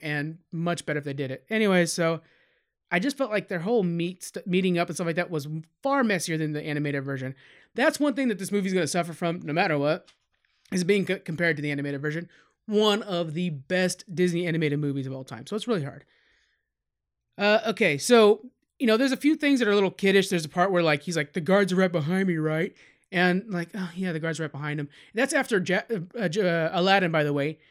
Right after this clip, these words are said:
is able to sneak into the ca-, the, the palace,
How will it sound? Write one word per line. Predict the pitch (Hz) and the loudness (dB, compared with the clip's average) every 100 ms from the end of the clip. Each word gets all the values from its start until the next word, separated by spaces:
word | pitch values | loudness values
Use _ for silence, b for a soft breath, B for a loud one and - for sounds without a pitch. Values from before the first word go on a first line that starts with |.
| b b | b b
is | - 196 | -2 4
able | 247 | 4
to | 254 202 | 4 -2
sneak | - - 190 208 294 320 | -2 -2 0 2 2 2
into | 285 247 | 0 0
the | 233 | -2
ca-, | 190 196 | 0 -2
the, | 208 180 175 170 180 | 0 0 2 0 -4
the | 190 | -4
palace, | 185 147 143 151 | 0 0 0 -6